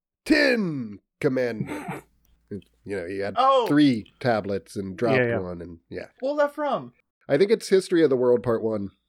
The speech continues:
Speaker 3: Yeah.
Speaker 1: Kirsch's motivation for climbing this mountain, he had told himself, was one of ethical obligation, but he knew there was a good dose of hubris fueling this visit.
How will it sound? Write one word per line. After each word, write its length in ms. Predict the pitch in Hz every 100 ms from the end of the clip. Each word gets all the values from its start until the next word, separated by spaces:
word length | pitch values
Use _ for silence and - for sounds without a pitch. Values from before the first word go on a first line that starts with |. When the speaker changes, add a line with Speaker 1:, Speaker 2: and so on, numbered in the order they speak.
| _ -
Speaker 3:
Yeah. 200 | 151 143 _ -
Speaker 1:
Kirsch's 340 | 196 208 196
motivation 560 | 160 156 123 123 113 104
for 100 | 98
climbing 380 | - 160 139 101
this 180 | 95 -
mountain, 360 | 95 92 101 120
he 120 | 107
had 140 | 95
told 180 | 104 95
himself, 560 | 92 87 92 92 113 -
was 180 | 107 131
one 140 | 131
of 140 | 113 -
ethical 420 | 131 139 156 143
obligation, 800 | 120 113 101 95 95 87 - - - _ _ _ -
but 100 | 107
he 160 | 135 165
knew 240 | 139 139
there 140 | 139
was 140 | 104 98
a 60 |
good 240 | 95 117 123
dose 280 | 113 110 92
of 80 |
hubris 440 | 87 117 110 90 -
fueling 380 | 104 95 90 87
this 160 | 85
visit. 380 | - 87 -